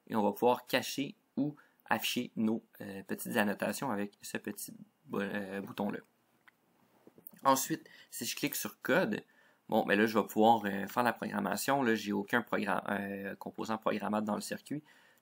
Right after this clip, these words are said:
Donc, c'est normal que ça fonctionnera pas. Ensuite, on pourra, bon, faire une simulation, là, puis on a différentes options qu'on le verra tantôt. Et ensuite,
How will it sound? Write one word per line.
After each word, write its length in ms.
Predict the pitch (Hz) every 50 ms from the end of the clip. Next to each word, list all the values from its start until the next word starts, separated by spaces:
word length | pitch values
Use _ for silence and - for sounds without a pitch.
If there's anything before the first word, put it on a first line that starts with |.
| _
Donc, 140 | - - 104
c'est 80 | - -
normal 320 | 107 95 92 104 113 113
que 80 | 110 -
ça 100 | - 95
fonctionnera 520 | - - 101 98 - 101 101 101 101 -
pas. 180 | - 135 139 143 - - - _ _ _
Ensuite, 240 | - - - - -
on 80 | 101 98
pourra, 300 | - - - 104 101 101
bon, 160 | 107 98 95
faire 240 | - - 95 98 -
une 100 | - 196
simulation, 720 | - - - - - 101 - 202 - - - 110 110 110
là, 100 | 107 104
puis 100 | 101 - -
on 60 | -
a 60 | 90
différentes 500 | 92 - - - - 104 104 104 101 -
options 260 | - - - 120 127
qu'on 200 | 135 - - 98
le 40 | 101
verra 260 | 98 98 95 110 127 131
tantôt. 420 | - - 104 101 104 - 165 - - _ _ _ _ _ _ _ _ _ _ _ _ _ _ _ _ _ _ _ _ - - - - _ _ _ _ _ _ _ _ _ _ - - - - - - - _ _ -
Et 200 | - 180 214 -
ensuite, 500 | 117 113 110 - - 156 170 - -